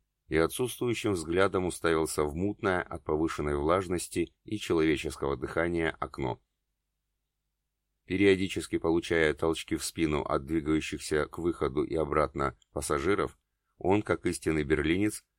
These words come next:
привыкший к подобным неудобствам, оставался невозмутимым. Даже тогда, когда ему сильно наступили на ногу, невыразительное от природы лицо сохранило своё спокойное и расслабленное выражение.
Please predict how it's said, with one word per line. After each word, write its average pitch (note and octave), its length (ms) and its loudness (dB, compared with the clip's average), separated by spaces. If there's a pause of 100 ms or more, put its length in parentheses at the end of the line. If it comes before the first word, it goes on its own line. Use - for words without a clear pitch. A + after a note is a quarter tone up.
(140)
привыкший F#2+ 480 2
к - 60 -8
подобным F2+ 460 0
неудобствам, F2 640 0 (300)
оставался A2 640 0
невозмутимым. D2+ 680 -2 (1000)
Даже D#2+ 340 2
тогда, D#2+ 360 2
когда C#2 280 -2
ему D2+ 280 0
сильно F#2 440 -2
наступили D2+ 560 -2
на C#2 160 0
ногу, D#2+ 380 0 (640)
невыразительное A2 920 2
от F#2+ 80 -6
природы F2+ 400 2
лицо F#2+ 440 2 (340)
сохранило A#2+ 640 2
своё G2 320 2
спокойное G#2+ 720 0
и - 140 -4
расслабленное D#2 720 0
выражение. B1+ 720 -2